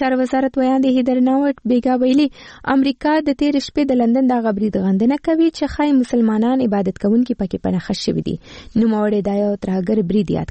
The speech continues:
کړی دی. چارواکي وایي د لندن په فینسبري پارک سیمه کې له یو جومات ته خلک راووته چې پرې یو ګاډی خیژول شوی دی. په دې پیښه کې لږ تر لږه نهه کسان زخمیان شوي دي او یو تن چې مخکې د زړه د حملې ښکار شوی و د پیښې په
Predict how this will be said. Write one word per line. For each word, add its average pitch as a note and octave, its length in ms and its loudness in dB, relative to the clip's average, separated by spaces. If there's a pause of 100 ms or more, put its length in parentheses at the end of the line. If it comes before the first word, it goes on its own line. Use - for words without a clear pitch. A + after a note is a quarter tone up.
کړی F3+ 220 0
دی. F#3 60 -2 (420)
چارواکي D4 460 0
وایي C#4 180 0
د C4 100 0
لندن C4 260 2 (100)
په B3+ 200 0
فینسبري A#3+ 500 0 (120)
پارک A3+ 260 -2
سیمه A3+ 240 2
کې - 220 -2 (100)
له G#3 140 0
یو G3+ 160 -2
جومات A3+ 420 0
ته A3 240 0
خلک B3+ 380 -2
راووته A3+ 420 0
چې B3 480 -2
پرې A#3 120 2 (120)
یو G3 80 0
ګاډی F#3 400 -2
خیژول E3+ 320 -2
شوی F3 300 -2
دی. E3+ 40 -4 (380)
په - 120 0
دې G3+ 140 2
پیښه A3 220 -2
کې A3 160 -2
لږ G#3+ 160 -4
تر G#3+ 160 0
لږه G#3+ 220 0
نهه C4 260 0
کسان F#3+ 340 -4 (140)
زخمیان A#3+ 400 0
شوي G#3 240 -2
دي B3+ 100 4
او B3 60 2
یو C4 180 0
تن C4+ 180 0
چې A3+ 200 2
مخکې B3 260 -2 (140)
د F#3+ 160 -4
زړه A3+ 140 0
د A#3+ 160 -2
حملې F#3+ 320 0 (200)
ښکار - 360 -6
شوی B3 320 0
و D#4+ 120 2 (400)
د B3+ 160 0
پیښې E4 300 -2
په F3+ 60 -2